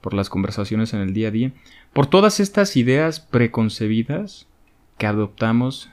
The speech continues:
de todo, ¿no? A eso, a, a una mera especulación de una idea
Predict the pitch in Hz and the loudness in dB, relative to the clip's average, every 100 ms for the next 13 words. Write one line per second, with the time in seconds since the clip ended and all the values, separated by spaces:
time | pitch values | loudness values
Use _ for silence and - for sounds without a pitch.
0 | _ _ - 95 - 113 104 98 104 170 | _ _ -8 -8 -2 -2 0 -2 -2 -4
1 | - _ _ _ _ _ _ _ _ 135 | -10 _ _ _ _ _ _ _ _ 4
2 | 147 160 131 156 175 _ _ _ _ _ | 6 4 0 -2 -4 _ _ _ _ _
3 | - 107 107 107 104 104 101 - - 113 | -4 0 2 2 0 -2 -6 -10 -2 2
4 | 135 143 135 135 135 139 - 113 110 107 | 4 4 4 4 2 -2 -4 -4 -2 -2
5 | 104 - 151 180 - _ _ _ - 107 | -4 -6 -6 -6 -10 _ _ _ -6 -2
6 | 113 120 123 120 120 151 | 2 2 2 0 -2 -4